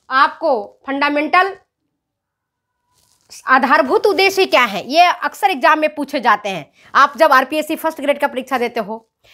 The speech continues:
या आप एसोसिएट प्रो-, अ, इसके असिस्टेंट प्रोफेसर के लिए एग्जाम देने जाते हो, लेक्चरशिप के लिए, या जीआईसी की परीक्षा देने जाते हो, तो इनमें से एक प्रश्न आता ही आता है। आप देखना, आता ही आता है। कई बच्चे कहते हैं, "मैडम,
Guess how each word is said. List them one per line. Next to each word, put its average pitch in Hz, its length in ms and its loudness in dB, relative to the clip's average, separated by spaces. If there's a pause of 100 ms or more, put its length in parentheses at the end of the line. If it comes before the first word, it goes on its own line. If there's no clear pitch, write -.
(120)
या 294 140 4
आप 311 380 6
एसोसिएट 320 760 -2
प्रो-, 285 140 -4
अ, 262 200 2
इसके 247 340 -2
असिस्टेंट 330 440 -2
प्रोफेसर 311 380 0
के 294 100 -6
लिए 277 60 -2
एग्जाम 254 240 0
देने 240 180 -2
जाते 233 240 -2
हो, 214 340 -8 (520)
लेक्चरशिप 220 500 -4
के 214 80 -6
लिए, 277 240 -4 (320)
या 285 80 4
जीआईसी 370 400 0
की 370 80 -4
परीक्षा 320 320 -6
देने 262 180 -4
जाते 262 220 -4
हो, 349 80 -10
तो - 320 -20
इनमें 349 360 -2
से 370 180 -2
एक 349 120 -2
प्रश्न 339 220 -2
आता 269 360 4
ही 277 280 0
आता 190 300 0
है। 156 260 -10 (160)
आप 233 140 -2
देखना, 208 420 -6 (320)
आता 285 240 4
ही 302 120 0
आता 175 220 -4
है। - 180 -18 (320)
कई 339 140 2
बच्चे 370 260 0
कहते 359 260 2
हैं, 359 60 4
"मैडम, 330 260 2